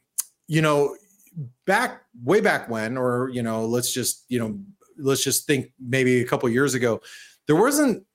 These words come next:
a lot of places to hide out there. You know, you, you had the dollar, you're like, "Okay, I'm gonna start buying the dollar. Maybe I'll buy the yen." But right now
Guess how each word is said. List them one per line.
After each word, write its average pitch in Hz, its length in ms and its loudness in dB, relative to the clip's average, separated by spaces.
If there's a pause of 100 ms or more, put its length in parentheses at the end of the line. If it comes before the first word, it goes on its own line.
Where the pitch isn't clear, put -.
(160)
a 151 60 2
lot 156 260 4
of 170 80 -2
places 151 640 0
to 123 400 2
hide 120 280 0
out 87 220 -2 (140)
there. 123 160 0
You 127 240 -2
know, 123 80 0
you, 123 180 0
you 120 300 -2
had 123 200 0
the 117 60 -6
dollar, 151 720 2
you're 117 160 -4
like, 113 220 -2
"Okay, 120 220 -2
I'm 117 260 -2
gonna 117 220 -2
start 120 240 0
buying 113 180 0
the 107 60 -4
dollar. 123 200 2
Maybe 127 140 2
I'll 110 160 2
buy 110 160 0
the 104 80 -2
yen." 143 220 2
But 151 100 2
right 226 180 2
now 233 300 2